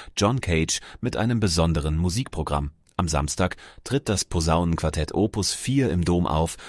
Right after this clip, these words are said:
begleitet von Klaus Erhard Heinrich und Gareth Davis. Sie uraufführen Roland Dahintens Werk Sweling Halberstadt. Am Sonntag gibt es ein Improvisationskonzert im Cage House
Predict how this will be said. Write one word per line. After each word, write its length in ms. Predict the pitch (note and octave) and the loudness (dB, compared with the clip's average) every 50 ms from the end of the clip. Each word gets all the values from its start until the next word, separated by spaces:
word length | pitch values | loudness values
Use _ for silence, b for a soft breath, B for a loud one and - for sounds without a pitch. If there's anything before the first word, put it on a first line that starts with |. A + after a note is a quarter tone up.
| B B B | B B B
begleitet 560 | - F2+ E2 G2 G2+ G#2 A#2 B2 - A#2+ - | -4 -4 0 2 2 2 2 0 -2 -4 -4
von 180 | - - F2 E2+ | -2 -4 -4 -2
Klaus 360 | - - D#2 D#2 D#2+ D#2+ - | 0 0 0 0 0 0 -2
Erhard 400 | - D#2 D#2 D2+ D2+ D2 - - | -2 0 0 0 0 -2 -2 -2
Heinrich 480 | D2+ C#2+ D2+ D#2 D#2+ F2 F2 - - - | -2 0 0 0 0 -2 -2 -4 -6 -4
und 260 | - B2 C3 - - | -4 -4 -4 -6 -4
Gareth 420 | - E2+ E2 D#2+ D#2+ - - - | -2 0 0 0 0 -2 -2 -2
Davis. 380 | E2 E2+ D#2 C2+ C#2+ - - - B B B B B B B B | -2 0 0 -2 -2 -4 -4 -6 B B B B B B B B
Sie 260 | B - F2 F#2 - | B -4 -4 -2 0
uraufführen 760 | - C3 E3 C3+ B1+ E2 F2 - - G#2 G#2+ G2+ F2+ F2+ E2+ | 2 2 4 4 2 0 0 -2 -2 0 0 2 2 2 0
Roland 400 | D#2 E2 G#2+ A#2 A2+ G2 F2 - | 2 2 2 2 2 0 0 0
Dahintens 520 | F2 D#2+ D2+ E2+ F#2+ F#2 - F2 D#2+ - - | 0 2 2 2 0 0 -2 -4 -4 -2 0
Werk 300 | E2 D#2+ E2 E2 - - b b b b | 0 2 0 0 -2 -6 b b b b
Sweling 520 | - - - D#2 D#2+ D#2 D2 D#2 E2+ F#2 - - | -8 -6 -2 -2 0 0 0 0 -2 -2 -4 -4
Halberstadt. 720 | - D#2+ D#2 D2 - C2+ - - - C#2+ C#2+ - - _ - _ _ _ b b b b b b b b b | -2 -2 0 0 -2 -4 -4 -4 -4 -4 -4 -6 -10 _ -20 _ _ _ b b b b b b b b b
Am 140 | - A#2+ A#2 | 0 0 2
Sonntag 440 | F#2 F#2+ F2+ G2 - F2+ E2+ D#2+ - | 2 2 2 2 2 0 0 0 -2
gibt 180 | - - - | -6 -4 -4
es 140 | E2+ - - | -4 -4 -2
ein 100 | - D#2+ | -2 -2
Improvisationskonzert 1300 | - E2+ - - E2+ E2 F2 F2 F#2+ F#2 - - C3 C#3+ D#3 D3+ - - A#2 G2 - - F2 E2 - - | -2 -2 -2 -2 -2 -2 0 -2 -2 -2 0 2 2 2 2 0 0 -2 -2 -2 0 0 0 0 0 -2
im 80 | F2+ | -2
Cage 360 | - - G#2+ A#2 B2 - - | -2 0 -2 0 0 0 0
House 260 | E2+ D2+ D#2+ E2 - | 2 2 2 2 0